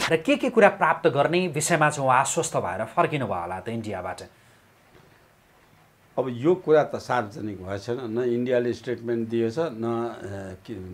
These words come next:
Speaker 2: प्रचण्डले यहाँ
Speaker 1: तर
Speaker 2: स्टेटमेन्ट
Speaker 1: तपाईँ नेपाल भारतका विषयमा, नेपाल भारत
Speaker 2: अब, अब
Speaker 1: सम्बन्ध
Speaker 2: यो त
Speaker 1: नेताहरूको
Speaker 2: अनुमानको
Speaker 1: हुन्छ नि,
Speaker 2: कुरा
Speaker 1: त्यहाँको
Speaker 2: भयो।
Speaker 1: रहको चलखेल लगायतका विषयमा तपाईँले धेरै त्यो पुस्तक पनि लेखिसकेको एकजना व्यक्ति, राम्रो विश्लेषण गर्न सक्ने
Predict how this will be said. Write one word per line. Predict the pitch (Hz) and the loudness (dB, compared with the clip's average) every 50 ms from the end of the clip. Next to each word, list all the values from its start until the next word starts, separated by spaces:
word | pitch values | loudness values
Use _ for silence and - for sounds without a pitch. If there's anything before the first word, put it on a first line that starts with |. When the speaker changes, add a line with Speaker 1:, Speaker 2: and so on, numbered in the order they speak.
| 87 - - | -12 -6 -4
Speaker 2:
प्रचण्डले | 113 117 120 117 110 110 107 104 98 104 | -4 -2 -2 -2 -2 0 -2 -2 -4 -4
यहाँ | 101 98 101 104 | -6 -6 -6 -4
Speaker 1:
तर | 104 | 2
Speaker 2:
स्टेटमेन्ट | 101 175 180 175 - | 6 6 6 8 6
Speaker 1:
तपाईँ | 170 170 170 165 | 6 6 4 4
नेपाल | 160 151 151 156 160 151 | 2 2 4 6 6 4
भारतका | 143 120 92 110 135 131 - 147 | 4 2 0 0 -2 0 0 0
विषयमा, | 131 139 135 - 151 139 139 135 139 135 139 139 | -2 0 -2 -2 -2 -2 0 2 4 4 4 4
नेपाल | 135 135 135 143 135 123 | 2 2 2 2 4 4
भारत | 107 107 226 | 6 6 6
Speaker 2:
अब, | 127 | 6
अब | - | 4
Speaker 1:
सम्बन्ध | - 143 135 135 139 156 - | 4 2 2 2 2 4 4
Speaker 2:
यो | 139 139 | 6 6
त | - | 6
Speaker 1:
नेताहरूको | 147 135 135 147 139 131 131 - 185 | 6 4 6 6 8 8 8 8 8
Speaker 2:
अनुमानको | 185 180 185 - | 6 6 6 6
Speaker 1:
हुन्छ | 170 165 151 | 6 6 6
नि, | 147 | 6
Speaker 2:
कुरा | 156 147 | 6 8
Speaker 1:
त्यहाँको | 139 139 135 131 | 8 6 8 8
Speaker 2:
भयो। | 131 | 8
Speaker 1:
रहको | 131 143 143 143 143 - 131 | 10 12 12 12 10 8 4
चलखेल | 127 - 139 139 139 135 - 147 139 | 0 2 4 4 4 2 0 -2 -2
लगायतका | 139 139 139 131 139 139 139 - 147 | -2 -2 2 4 4 4 4 4 0
विषयमा | 143 139 - 151 147 | -2 0 0 0 0
तपाईँले | 139 139 139 143 139 143 143 139 - - - - 127 | 0 2 2 2 2 2 0 -2 -4 -10 -16 -10 -4
धेरै | 120 - 139 147 160 175 | -2 0 2 4 2 2
त्यो | 165 165 135 | 2 0 -4
पुस्तक | - 160 156 - 170 160 | -4 -4 -2 -2 -2 -2
पनि | - 180 180 180 | 0 -2 -2 0
लेखिसकेको | 160 143 131 143 139 - 147 131 - 139 127 135 127 | -2 -2 -4 -6 -6 -6 -6 -4 -4 -6 -4 -2 -2
एकजना | 123 117 131 123 127 | -2 -2 0 0 0
व्यक्ति, | 120 131 131 127 - 135 131 127 | 0 0 0 -2 -2 -2 0 4
राम्रो | 123 131 139 143 135 | 4 4 4 4 0
विश्लेषण | 131 131 - - 151 139 - 143 139 | -2 -4 -2 -2 -2 -2 -2 -4 -2
गर्न | 127 131 127 127 | -2 -2 -2 -2
सक्ने | 117 - 123 - - 127 120 | -4 -4 -6 -4 -6 -8 -8